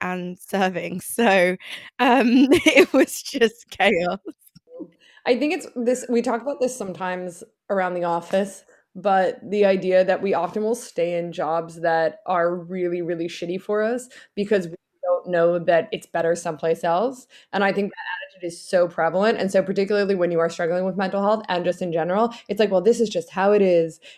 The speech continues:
Speaker 2: And then all of a sudden you move to a new job where the dynamic is really different, the staff are different, the quota structure is different. And all of a sudden you're like, "Oh, that was,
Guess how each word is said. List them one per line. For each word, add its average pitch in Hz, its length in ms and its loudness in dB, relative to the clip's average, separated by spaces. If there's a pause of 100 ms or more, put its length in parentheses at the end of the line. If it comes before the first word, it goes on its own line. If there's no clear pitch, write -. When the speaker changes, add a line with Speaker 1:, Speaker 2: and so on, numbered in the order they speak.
Speaker 2:
And 208 120 2
then 233 120 4
all 208 140 4
of 208 60 -2
a 220 40 -6
sudden 214 240 0
you 190 80 2
move 180 260 -2
to 202 120 -4
a 180 40 -2
new 175 160 -2
job 170 340 2
where 202 80 0
the 180 100 2
dynamic 165 460 0
is 202 120 -12
really 202 200 0
different, 190 500 -2
the 160 60 -6
staff 190 360 -2
are 190 100 2
different, 180 440 -2
the - 160 -20
quota 202 200 -8
structure 190 380 -4
is 180 120 -4
different. 190 320 0
And 202 60 -2
all 214 60 2
of 214 60 -2
a - 20 -6
sudden 233 160 2
you're 226 80 2
like, 208 220 0
"Oh, 226 420 4 (280)
that 208 200 0
was, 214 360 2